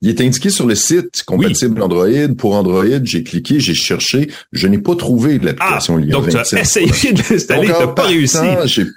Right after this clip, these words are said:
Speaker 1: pas été impressionné.
Speaker 2: Ah, ben
Speaker 1: Euh,
Speaker 2: voilà.
Speaker 1: et en plus, ce qui est très drôle, c'est que j'ai regardé tout simplement le site. Je me suis per-, si tu permets que je mette la table,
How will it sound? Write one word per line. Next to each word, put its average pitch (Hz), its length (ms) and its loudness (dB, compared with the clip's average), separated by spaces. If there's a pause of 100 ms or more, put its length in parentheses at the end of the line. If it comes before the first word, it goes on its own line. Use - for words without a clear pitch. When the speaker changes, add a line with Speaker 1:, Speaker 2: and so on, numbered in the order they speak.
Speaker 1:
pas 165 140 2
été 135 380 0
impressionné. 107 800 0 (180)
Speaker 2:
Ah, 165 160 0
ben 90 140 0
Speaker 1:
Euh, 87 40 0
Speaker 2:
voilà. 87 580 0 (360)
Speaker 1:
et 143 220 2
en 101 160 0
plus, 151 480 -4
ce - 100 -6
qui - 80 -4
est 90 60 0
très 82 180 -2
drôle, 87 400 0
c'est 71 240 -4
que 82 640 0
j'ai 82 160 -2
regardé 131 720 0
tout 120 120 -8
simplement 90 460 0
le 85 120 0
site. - 340 -4
Je 80 100 -2
me 78 100 0
suis - 140 -4
per-, - 140 -2 (200)
si - 80 -12
tu - 60 -14
permets 113 240 2
que 131 60 0
je - 40 -2
mette 113 140 0
la 98 100 2
table, 127 440 -2